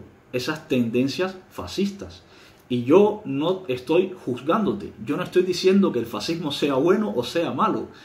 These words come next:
¿eh? Yo sé o, o, o tengo asumido una opinión sobre el fascismo. Yo no soy Fidel, por tanto,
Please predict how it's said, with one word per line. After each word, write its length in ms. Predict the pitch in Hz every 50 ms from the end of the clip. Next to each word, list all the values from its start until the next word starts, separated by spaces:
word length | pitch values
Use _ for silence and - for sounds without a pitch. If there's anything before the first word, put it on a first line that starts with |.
| - - - - - _ _ _ _ _
¿eh? 300 | 110 127 170 - - - - - _ _ _
Yo 260 | 131 127 147 185 220
sé 500 | 208 - - - 214 226 240 226 - - - - - _ _ _ _ _ _ _ -
o, 60 | 113
o, 380 | 110 101 - 113 113 - - 120
o 60 | 120 -
tengo 260 | - 185 202 208 202
asumido 600 | 202 - - 139 131 175 226 247 202 135 110 - - - - - - - - - _
una 180 | - 160 190 196
opinión 460 | 190 - 147 143 151 160 190 214 214
sobre 240 | 202 202 147 123 117
el 60 | 113
fascismo. 480 | 107 - 101 101 - 104 98 98 92 98 104
Yo 160 | 156 185 190
no 160 | 156 151 156
soy 220 | 151 - 160 160 -
Fidel, 420 | - 139 139 151 202 - - -
por 220 | - - 110 104 101
tanto, 480 | - 135 156 175 170 170 220 247 240